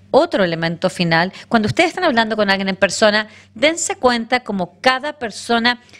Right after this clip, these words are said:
se, mm, de alguna manera hace una mímica del otro. Si ustedes cruzan los brazos, por ejemplo, cuando hablan, y si esperan unos momentos, se van a dar cuenta que ellos también cruzan los brazos.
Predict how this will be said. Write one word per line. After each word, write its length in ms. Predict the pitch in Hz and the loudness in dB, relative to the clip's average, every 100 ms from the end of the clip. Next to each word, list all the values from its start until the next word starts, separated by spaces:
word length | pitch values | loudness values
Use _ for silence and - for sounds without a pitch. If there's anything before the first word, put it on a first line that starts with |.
| - | -20
se, 720 | - - 240 226 220 220 214 | -12 -4 0 2 2 4 2
mm, 340 | 202 196 190 185 | 2 -2 -2 -4
de 100 | - | -2
alguna 220 | 214 247 | 2 4
manera 440 | 240 226 233 254 269 | 4 2 2 2 -2
hace 300 | - 240 285 | -6 -8 -2
una 100 | 240 | -2
mímica 460 | 208 240 233 190 | 0 -2 0 0
del 140 | 165 156 | 0 -2
otro. 360 | 147 151 156 - - - - - | -4 -2 -4 -4 -20 -20 -20 -10
Si 120 | - | -4
ustedes 260 | 254 320 330 | 0 0 0
cruzan 340 | 330 - 339 | -4 0 0
los 120 | 311 | 0
brazos, 560 | 233 180 175 - 247 - _ - | 0 0 0 -6 -6 -8 _ -2
por 140 | 226 | 0
ejemplo, 260 | 214 208 185 | 0 -2 0
cuando 220 | 190 190 | 0 2
hablan, 260 | 160 165 202 | 2 0 -4
y 40 | |
si 100 | 226 | -6
esperan 300 | 262 320 330 | -2 0 0
unos 180 | 339 339 | 0 -2
momentos, 760 | 349 359 233 170 180 240 - - _ - - - | 0 2 4 2 -2 -2 -4 -14 _ -18 -18 -16
se 160 | - - | -2 2
van 140 | 277 | 4
a 60 | 330 | 2
dar 180 | 349 320 | 0 2
cuenta 360 | 254 233 302 | 0 0 -4
que 120 | 311 285 | -4 -4
ellos 180 | 302 | -4
también 400 | - 359 269 339 | -6 -4 0 -2
cruzan 460 | 320 - 190 190 175 | -2 0 0 2 0
los 80 | 165 | 2
brazos. 580 | 190 269 - - - | 0 0 -2 -10 -12